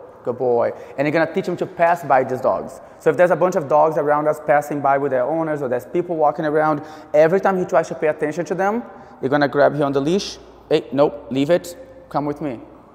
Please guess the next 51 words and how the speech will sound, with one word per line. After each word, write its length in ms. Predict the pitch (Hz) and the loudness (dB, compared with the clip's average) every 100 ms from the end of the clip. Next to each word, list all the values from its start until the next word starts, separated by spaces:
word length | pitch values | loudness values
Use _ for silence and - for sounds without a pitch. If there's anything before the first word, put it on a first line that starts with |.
| - | -12
and 160 | 135 139 | -8 -6
lead 220 | 135 131 | -6 -4
the 80 | 139 | -2
way. 240 | 127 104 - - - | 0 -2 -4 -14 -20
So 220 | - 185 175 | 4 8 8
it's 260 | 175 180 | 8 0
two 160 | - 262 | 0 -2
steps 320 | - 196 202 | 4 4 4
because 220 | 185 185 | 0 0
the 100 | 156 | 0
first 300 | 165 190 196 | 2 2 2
step 200 | 196 180 | 2 2
is 140 | 156 139 | 0 -4
when 220 | 151 156 | -4 -2
you 180 | 160 151 | -2 -2
do 300 | 117 170 196 | -2 0 0
this 440 | 139 156 160 - | 2 2 2 2
right 220 | 147 147 | 2 2
here, 400 | 139 147 180 247 - - - - - - - | 0 0 0 0 -4 -16 -20 -20 -20 -20 -6
this, 480 | 131 143 214 - - - - - - - - | 2 4 4 0 -14 -18 -6 -6 -6 -12 -4
it 140 | 151 151 | 0 4
tells 260 | 165 156 | 4 4
the 60 | 156 | 2
dog, 360 | 151 143 135 | 2 4 2
"Stop 280 | - 165 151 | -2 0 0
what 120 | 147 | 0
you're 80 | 139 | -2
doing." 280 | 123 110 85 - - - - | -2 -6 -8 -14 -20 -20 0
But 120 | 165 165 | 2 6
most 260 | 185 220 | 6 4
people 180 | 254 220 | 2 0
do 180 | 143 175 | 0 2
that 240 | 170 196 | 4 4
and 100 | 190 | 2
they 60 | 165 | 0
don't 160 | 160 | 0
do 100 | 160 | -2
anything 360 | 160 160 156 147 | -4 -4 -6 -4
else. 260 | 139 - - | -4 -6 -8
So 100 | 156 | -4
the 100 | 143 | 0
dog 220 | 147 156 | 2 2
stops 260 | 156 165 - | 2 0 2
for 100 | 160 | 0
one 180 | 151 175 | 0 0
second 360 | 185 190 208 | 0 0 -2
and 80 | 156 | -4
then 80 | 147 | -4
they 100 | 151 | -4
go 120 | 147 | -2
back. 340 | 147 151 - | -2 -2 -4